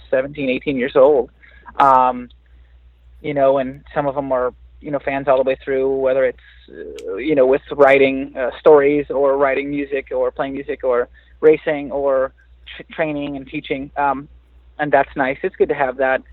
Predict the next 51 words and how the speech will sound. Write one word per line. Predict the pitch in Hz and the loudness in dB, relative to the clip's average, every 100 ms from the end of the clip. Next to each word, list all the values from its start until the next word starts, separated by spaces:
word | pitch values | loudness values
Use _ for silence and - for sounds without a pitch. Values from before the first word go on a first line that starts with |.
| _ _ | _ _
Uh, | - 139 135 135 | 0 2 2 -2
as | 160 - | -6 -4
far | 196 | -4
as | 180 | -4
what | 185 | -4
they | 180 160 | -4 -4
wanna | 151 160 151 - | -6 -8 -8 -6
see | 156 | -4
out | 139 | -4
of | 151 | -4
me, | 151 | -6
I'd | 190 | -6
say | - 180 | -6 -8
most | 143 156 - | -8 -10 -10
of | |
them | 151 147 | -10 -6
are | 135 | -6
very | 143 147 | -4 -4
much | 147 143 | -4 -10
interested | 139 139 143 147 | -14 -18 -12 -10
in | 139 | -6
what's | 143 139 | -6 -2
happening | 139 - 143 139 | -4 -4 -8 -6
now. | 139 160 | -2 -2
You | 123 127 | -2 -6
know, | 127 - - _ - | -8 -10 -20 _ 2
uh, | 143 123 | 2 2
if | 175 | 0
I | |
can | 175 165 | 0 -2
show | - 170 | -4 -2
them | 156 151 | -2 -6
glimpses | 156 156 151 147 | -8 -10 -12 -8
of, | 135 131 _ - | -8 -8 _ -8
um, | 135 127 127 147 - - 151 | -4 -4 -6 -16 -20 -20 -10
that | 156 143 - - - | -2 -2 -4 -14 -12
speed | 175 151 156 | -8 -6 -6
and | 147 131 _ _ _ _ | -8 -12 _ _ _ _
those | 156 151 | 2 2
results | 143 131 139 139 - | 0 -2 0 0 -2
that | 147 - _ - - - | -4 -4 _ -20 -12 -2
they | 143 139 135 135 | 0 2 -2 -4
maybe | 139 147 160 156 156 151 143 | -8 -6 -6 -4 -4 -4 -6
suspected | - - 143 143 143 | -10 -4 -2 -2 -2
were | 147 | -2
there | 139 143 135 135 | 2 2 4 2
or, | 131 127 | 0 -2
or | 120 139 | -4 -4
they | 131 135 | -4 -2
thought | 160 143 143 | -2 -2 -2
was | 151 | -2